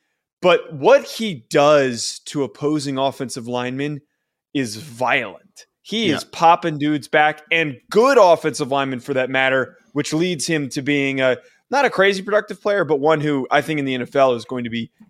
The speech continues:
Speaker 1: very, very productive.
Speaker 2: Well, I mean, he's got a fascinating background. Like I said, he's a Pennsylvania guy originally. He is a player that was a zero star. Joe, Joe, you wanna hear his, his fantastic high school stats as a senior on defense?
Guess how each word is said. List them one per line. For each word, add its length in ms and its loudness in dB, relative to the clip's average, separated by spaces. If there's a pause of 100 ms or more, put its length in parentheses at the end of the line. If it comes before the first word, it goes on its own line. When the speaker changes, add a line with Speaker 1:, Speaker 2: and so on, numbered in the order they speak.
(180)
Speaker 1:
very, 480 2
very 260 0
productive. 560 -14 (760)
Speaker 2:
Well, 100 4
I 60 4
mean, 100 2
he's 160 -2
got 140 4
a 20 2
fascinating 560 -2
background. 480 -2
Like 140 -8
I 80 -8
said, 320 -6
he's 180 -8
a 140 -4
Pennsylvania 720 -4
guy 220 0
originally. 760 -4
He 280 -8
is 180 -6
a 140 -4
player 480 -4 (160)
that 320 -4 (340)
was 180 -4
a 80 0
zero 300 -2
star. 260 -2
Joe, 300 -2
Joe, 220 0
you 120 0
wanna 140 0
hear 180 -2
his, 380 0
his 420 -6
fantastic 920 -4
high 240 -6
school 340 -6
stats 640 -2
as 220 -4
a 40 -6
senior 520 -2
on 120 -2
defense? 640 -6